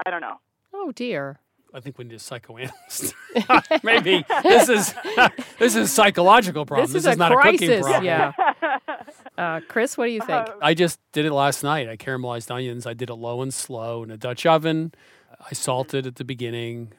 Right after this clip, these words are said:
Speaker 3: stirred them every seven or eight minutes. It was fine. Let me ask you, how are you doing it? Let's start with that.
Speaker 1: Well, I guess I keep it on a medium high and no salt.
Speaker 3: No, no, you wanna keep it on low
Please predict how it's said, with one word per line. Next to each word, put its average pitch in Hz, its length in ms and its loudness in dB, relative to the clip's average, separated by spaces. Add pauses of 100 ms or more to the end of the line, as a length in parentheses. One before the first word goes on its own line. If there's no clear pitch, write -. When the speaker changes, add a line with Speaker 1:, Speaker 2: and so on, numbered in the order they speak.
(160)
Speaker 3:
stirred 139 300 -4
them 120 160 -10
every 117 480 -10
seven 120 320 -12
or 113 140 -12
eight 120 120 -12
minutes. 110 600 -16
It 117 60 -20
was 117 160 -12
fine. 131 400 -4 (300)
Let 156 260 0
me 139 200 0
ask 120 320 -6
you, 120 140 -6 (180)
how - 240 6
are 151 120 4
you 123 160 -8
doing 117 320 -6
it? 110 120 -20 (460)
Let's 131 160 -12
start 123 220 -8
with 113 100 -18
that. 113 240 -14
Speaker 1:
Well, 262 140 4
I 262 80 0
guess 339 180 0
I 349 160 0 (100)
keep 269 160 -4
it 262 120 2
on 226 120 2
a 208 380 2 (180)
medium 185 300 -14
high 156 560 -4 (540)
and 156 500 -8 (240)
no 175 240 -12
salt. 143 280 -8 (300)
Speaker 3:
No, 147 200 2
no, 120 140 -6
you 135 220 -6
wanna 147 260 2
keep 151 260 0
it 135 100 -2
on 120 180 -6
low 120 460 -2